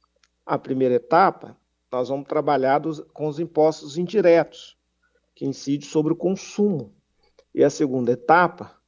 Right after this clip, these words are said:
sobre os impostos diretos, que é renda, patrimônio, folha de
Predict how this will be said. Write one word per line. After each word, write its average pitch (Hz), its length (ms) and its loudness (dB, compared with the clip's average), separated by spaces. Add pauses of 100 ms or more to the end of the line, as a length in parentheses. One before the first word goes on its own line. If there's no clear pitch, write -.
(340)
sobre 139 320 0
os 147 120 -4
impostos 151 640 0
diretos, 156 920 0 (440)
que 135 140 0
é 127 80 2
renda, 131 540 0
patrimônio, 117 840 -2
folha 117 360 -2
de - 120 -16